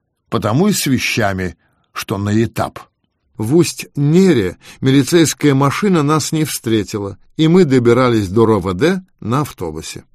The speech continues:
Я стоял, держась за верхние поручни обеими руками, поскольку они были скованы наручниками. Пассажиры автобуса косились на меня с недоумением.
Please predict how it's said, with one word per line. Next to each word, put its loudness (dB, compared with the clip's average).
Я 2
стоял, 2
держась 2
за 0
верхние 0
поручни 0
обеими 2
руками, 0
поскольку 0
они 2
были 2
скованы 0
наручниками. -2
Пассажиры 0
автобуса 0
косились -2
на -4
меня 0
с -6
недоумением. -2